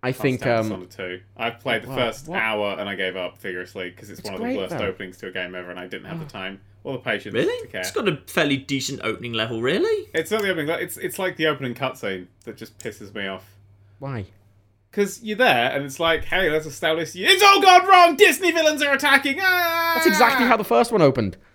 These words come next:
Speaker 2: Yeah, I don't know. Fucking like it then either.
Speaker 1: I mean, yeah, I don't particularly
Speaker 2: It
Speaker 1: like the
Speaker 2: doesn't
Speaker 1: villain.
Speaker 2: set, like, time. It, it just doesn't. There's no
Speaker 3: <laughs>
Speaker 2: pacing. It's
Speaker 1: Yeah,
Speaker 2: like,
Speaker 1: I
Speaker 2: "You're
Speaker 1: don't
Speaker 2: Empress,
Speaker 3: It
Speaker 2: here's
Speaker 3: almost
Speaker 2: the thing, here's the villain." I'm like, "Wait, wait, wait, wait, wait, hang on."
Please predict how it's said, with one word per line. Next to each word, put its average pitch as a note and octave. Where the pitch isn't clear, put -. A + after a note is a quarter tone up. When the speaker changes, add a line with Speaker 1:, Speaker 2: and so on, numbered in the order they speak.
Speaker 2:
Yeah, F#3+
I G#3+
don't A3+
know. F3
Fucking G#3
like F#3
it F#3+
then G#3+
either. D#3+
Speaker 1:
I -
mean, G#3+
yeah, F#3+
I -
don't F#3
particularly E3
Speaker 2:
It -
Speaker 1:
like -
the D#4
Speaker 2:
doesn't D#4
Speaker 1:
villain. -
Speaker 2:
set, B3+
like, A3
time. D#3
It, F3+
it G3+
just G#3
doesn't. G3+
There's G#3+
no C4
Speaker 3:
<laughs> -
Speaker 2:
pacing. A3+
It's -
Speaker 1:
Yeah, F#3
Speaker 2:
like, E3
Speaker 1:
I -
Speaker 2:
"You're A#3
Speaker 1:
don't A#3+
Speaker 2:
Empress, G3+
Speaker 3:
It -
Speaker 2:
here's A#3+
Speaker 3:
almost G#3
Speaker 2:
the A#3
thing, G3
here's G#3+
the B3+
villain." C#4
I'm B3
like, C#4
"Wait, E4
wait, D#4+
wait, F#4
wait, D4+
wait, C#4+
hang C4+
on." A3+